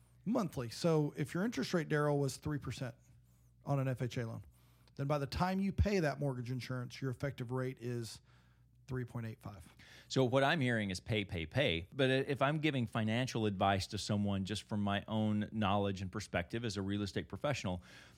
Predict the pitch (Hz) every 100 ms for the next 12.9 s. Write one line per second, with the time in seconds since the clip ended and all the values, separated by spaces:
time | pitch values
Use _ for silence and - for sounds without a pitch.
0 | - 135 135 180 226 131 147 147 120 120
1 | 104 92 92 170 147 101 - - - -
2 | 226 113 113 98 92 131 160 160 139 -
3 | 104 110 120 104 - 107 104 101 95 92
4 | 92 143 - - 151 170 151 120 131 117
5 | 113 131 160 131 98 95 110 104 107 90
6 | 117 131 147 - 123 110 104 104 123 120
7 | 107 104 98 90 107 - - - _ 131
8 | 127 123 - 131 113 135 131 110 143 147
9 | 180 180 120 113 127 123 - - 165 156
10 | 98 101 - 127 120 117 120 120 156 135
11 | 113 104 98 104 92 101 98 113 165 127
12 | 110 117 101 - - - 143 147